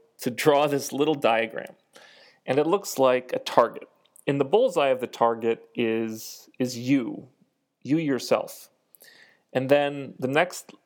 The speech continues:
circle out, the next c-, concentric circle out is family, and then the next one is your tribe or society, and then the one after that is this all-encompassing idea of,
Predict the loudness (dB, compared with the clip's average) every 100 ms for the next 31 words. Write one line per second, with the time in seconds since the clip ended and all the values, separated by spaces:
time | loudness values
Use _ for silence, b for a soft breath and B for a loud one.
0 | _ _ _ 0 2 2 0 0 0 0
1 | -6 -16 _ _ -2 -2 -2 -16 -16 -10
2 | -8 0 0 0 -4 0 0 2 0 0
3 | -6 -6 -6 -4 0 2 0 -2 -4 -8
4 | b b b b -8 -2 -2 0 0 0
5 | 0 -4 -2 -2 -4 -6 -2 -2 -4 -6
6 | -4 2 2 2 0 -2 -4 -4 -2 -2
7 | -4 -2 0 2 -2 -4 -6 -8 b b
8 | b b -6 -2 -2 2 2 2 0 -2
9 | 0 0 0 -4 -6 -6 -6 -10 -6 -4
10 | -2 0 0 -2 -2 -2 -2 -4 -6 -6
11 | -4 -6 -6 -4 -2 -4 -6 -10